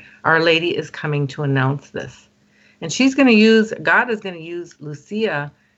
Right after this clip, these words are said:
to lay the groundwork for how to carry this out simply so that later on, when Saint Louis de Montfort's, uh, great writings and, are discovered again,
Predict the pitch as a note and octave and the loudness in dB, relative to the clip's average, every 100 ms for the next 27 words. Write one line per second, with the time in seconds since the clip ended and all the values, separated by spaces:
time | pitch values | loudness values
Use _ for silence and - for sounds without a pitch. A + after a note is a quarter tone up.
0 | _ - E3 E3+ A#3 A3 F3+ F3 A3 F3+ | _ -12 -4 -2 -2 -2 -2 0 0 0
1 | D3+ C3 - D3 D#3+ F3 A#3 - G3+ F3 | -2 -4 -6 -6 -2 0 0 -4 -4 -2
2 | D#3+ - _ _ - G3 F#3 F3 E3+ D3+ | -4 -10 _ _ -4 2 4 4 -2 -4
3 | D#3+ D3 - - A3 A#3 E3+ C3+ C3 E3+ | -2 -2 -6 -2 -2 0 -4 -4 -4 -4
4 | E3 D#3 C#3+ _ _ _ C#3+ D3+ A3+ A3 | 0 0 -2 _ _ _ 0 4 6 6
5 | F#3+ A3 F3 D3+ D#3 C#3+ C#3 E3+ F3+ E3+ | 4 4 4 0 -2 -6 -8 -10 -8 -10
6 | D#3 D3+ D#3 G3+ G#3 D#3+ C#3+ - _ _ | -8 -6 -2 -2 -2 -2 -2 -6 _ _
7 | _ _ _ - D3 C3+ C#3 C3+ C#3+ B2 | _ _ _ -6 -2 -2 -4 0 0 0
8 | C#3 C#3 F3+ G#3+ D3 C#3+ C#3+ C3+ - C3+ | 0 2 4 4 0 -4 -6 -8 -6 -8
9 | C3+ C3 - F3+ G3+ A3+ F3 C#3+ C3 B2+ | -6 -8 -4 -2 0 0 -4 -8 -8 -8
10 | C3+ | -10